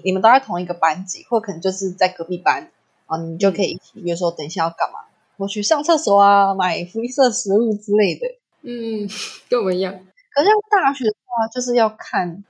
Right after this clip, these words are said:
Speaker 1: 你们的修课状况，因为每个人的课表其实都不一样，所以大家碰面啊，或是认识的机会也会比较少。就可能你跟同系的同学只有在必修课才会见面，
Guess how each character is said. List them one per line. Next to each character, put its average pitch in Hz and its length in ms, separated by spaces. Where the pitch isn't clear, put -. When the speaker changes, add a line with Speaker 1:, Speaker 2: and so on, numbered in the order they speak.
Speaker 1:
你 185 100
们 180 120
的 180 80
修 214 180
课 214 220
状 180 300
况， - 260
因 370 100
为 415 140
每 202 180
个 175 120
人 170 160
的 180 260
课 294 220
表 - 180
其 - 160
实 190 120
都 202 140
不 180 280
一 - 40
样， 160 280
所 277 200
以 233 60
大 233 180
家 220 200
碰 226 300
面 214 220
啊， 190 140
或 226 160
是 226 160
认 233 220
识 220 100
的 196 100
机 208 180
会 202 160
也 165 40
会 208 120
比 - 100
较 180 160
少。 - 340
就 277 140
可 269 120
能 196 120
你 175 100
跟 214 320
同 208 300
系 294 160
的 202 60
同 196 200
学 185 140
只 214 140
有 180 100
在 - 220
必 247 180
修 202 200
课 196 280
才 - 140
会 214 120
见 196 300
面， 175 280